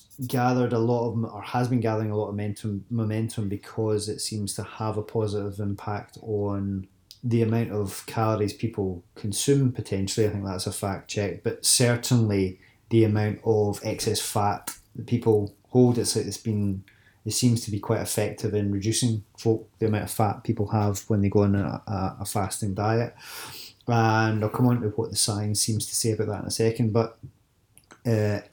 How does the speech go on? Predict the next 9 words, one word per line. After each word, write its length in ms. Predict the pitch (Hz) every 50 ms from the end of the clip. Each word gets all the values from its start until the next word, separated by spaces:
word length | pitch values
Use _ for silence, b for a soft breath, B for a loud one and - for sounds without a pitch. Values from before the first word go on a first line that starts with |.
| _ _ -
intermittent 680 | - 156 156 - - 147 127 131 135 - - 147 143 131
fasting 500 | - 117 110 113 - - - 110 101 101 -
is 420 | 110 104 104 101 98 - - - B B B B B B B B B B B B B B B B _ _ -
essentially 420 | 156 - 147 139 131 127 - 127 117
you're 200 | 117 120 117 113
fasting 680 | - - - 123 123 123 117 - - - 131 120 113
on 200 | 110 113 113 113
and 100 | 107 104
off 480 | 104 107 117 117 117 - - - -